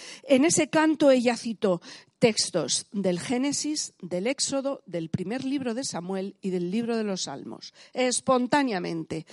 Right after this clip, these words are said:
la palabra de Dios que estaba en su corazón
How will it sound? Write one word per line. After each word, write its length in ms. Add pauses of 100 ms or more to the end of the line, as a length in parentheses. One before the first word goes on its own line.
(140)
la 300
palabra 640
de 140
Dios 260
que 100
estaba 300
en 80
su 140
corazón 520